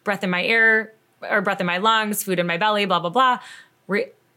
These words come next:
all the things required, the skill set, the knowledge, the ability to ask for help,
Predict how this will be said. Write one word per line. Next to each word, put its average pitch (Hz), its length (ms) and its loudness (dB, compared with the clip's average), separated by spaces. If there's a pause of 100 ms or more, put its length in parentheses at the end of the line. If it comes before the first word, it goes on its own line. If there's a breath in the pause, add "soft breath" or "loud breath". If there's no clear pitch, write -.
(200)
all 220 160 0
the 226 100 0
things 220 240 0
required, 233 640 0
the 202 60 -6
skill 233 400 0
set, 233 380 -2
the 190 80 -2
knowledge, 208 560 0
the 190 100 -4
ability 220 420 0
to 208 60 0
ask 196 300 -4
for 175 140 -6
help, 208 360 0